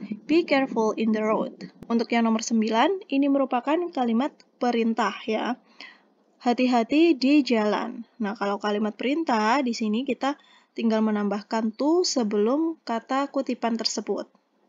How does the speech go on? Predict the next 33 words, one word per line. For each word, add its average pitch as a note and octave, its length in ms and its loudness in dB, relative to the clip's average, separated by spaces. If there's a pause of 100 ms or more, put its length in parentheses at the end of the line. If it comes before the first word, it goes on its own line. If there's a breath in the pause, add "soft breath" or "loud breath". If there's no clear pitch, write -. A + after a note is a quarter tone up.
(340)
Dan C#4+ 240 2
jawaban A3+ 320 2
yang A3 160 0
tepat A3+ 320 -4
untuk B3 320 0
yang A3+ 160 2
nomor A3 160 2
sembilan A3 480 0
adalah A3 480 -2
yang C#4 320 -2
A. - 240 -6 (400 loud breath)
Andika A#3+ 480 2
F C#4+ 80 -4
M F4 160 2 (320)
said D#4+ 320 0
to C4 160 -4
us - 400 -6
to G#3+ 160 -2
be G#3 160 -2
careful D#4+ 560 0 (160)
in D#4+ 240 2
the A3+ 160 2
road. - 240 -2 (320)
Andika B3+ 480 2
F A3 160 -4
M D#4+ 320 2
berkata B3 400 0
kepada B3+ 400 0
kita G#3+ 640 -4
untuk B3 400 0
hati-hati A3+ 880 -2
di A#3+ 320 -4
jalan. - 640 -6